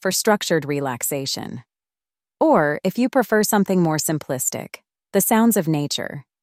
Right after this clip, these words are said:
be it the gentle patter of rain, the rhythmic rolling of waves,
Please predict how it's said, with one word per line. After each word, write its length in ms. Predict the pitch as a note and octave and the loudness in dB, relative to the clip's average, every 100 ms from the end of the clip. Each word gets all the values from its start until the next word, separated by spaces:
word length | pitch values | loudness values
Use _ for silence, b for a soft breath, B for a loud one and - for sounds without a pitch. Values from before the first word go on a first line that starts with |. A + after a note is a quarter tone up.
| _ | _
be 140 | E3 D#3+ | -2 -2
it 80 | - | 0
the 100 | D#3 | -2
gentle 380 | D3+ D3+ E3 | 0 -2 -2
patter 340 | D3 D3+ C#3+ C#3 | -4 -4 -2 -4
of 140 | C3 | -4
rain, 420 | C#3+ B2+ A#2+ C#3 - _ _ | -6 -6 -8 -12 -16 _ _
the 80 | G3 | 2
rhythmic 480 | F#3 G#3+ G#3+ F#3+ - | 4 6 4 2 2
rolling 380 | F3 F3+ F3+ E3 | 2 4 2 0
of 120 | C#3 | -2
waves, 540 | C#3+ C3 C3+ D3 - | -4 -4 -6 -6 -8